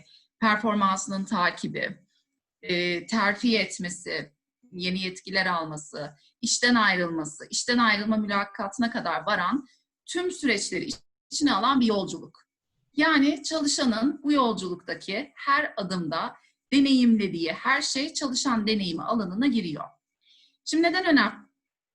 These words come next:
<clears throat> özür dilerim, çalışan deneyimi neden önemli? E, çünkü çalışan deneyimi, e, müşteri deneyimini doğrudan etkiliyor.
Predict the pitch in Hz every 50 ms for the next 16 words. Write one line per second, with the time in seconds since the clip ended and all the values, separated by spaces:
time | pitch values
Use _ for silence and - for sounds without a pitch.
0 | _ 233 202 - 262 269 214 - - - - 175 165 170 147 160 202 254 247 240
1 | 208 220 254 240 233 240 233 233 226 226 233 226 226 208 214 233 240 220 196 175
2 | 151 127 123 127 135 175 233 277 330 - - - - - _ _ - 233 233 233
3 | - 233 233 - 311 294 285 330 339 330 320 311 - - 294 269 277 - - 311
4 | 302 277 240 208 247 294 294 311 285 247 214 202 180 202 294 427 - - _ _
5 | _ _ _ - - 208 208 202 202 196 196 196 190 - - _ _ _ _ _
6 | _ _ _ _ _ _ - 226 277 285 277 - - 339 320 302 311 - 330 -
7 | - _ _ _ 220 202 233 240 247 254 254 247 233 220 196 196 226 269 294 -
8 | - _ _ - 254 269 277 254 220 190 226 240 269 302 294 285 - 220 202 202
9 | - - - 175 - 156 - -